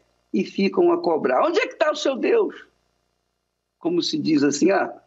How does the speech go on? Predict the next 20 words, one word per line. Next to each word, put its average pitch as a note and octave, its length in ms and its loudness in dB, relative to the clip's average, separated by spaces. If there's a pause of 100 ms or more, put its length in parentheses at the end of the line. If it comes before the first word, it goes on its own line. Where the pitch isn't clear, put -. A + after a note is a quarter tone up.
(140)
se D3+ 180 0
Deus D3 300 2
existisse, - 640 0
você E3 500 2
que, - 420 -2 (220)
que D3 100 0
se D3+ 200 2
diz C#3 380 2
de B2 160 2
Deus, D3+ 380 2 (380)
não C#3 80 2
estaria C#3 440 0
sofrendo." - 560 -2 (720)
Mas A3 160 0
veja A#3+ 420 0 (600)
que F#3 480 0 (1160)
o G3+ 100 2
ponto B3 640 0
é G3 160 2
esse. D3+ 460 0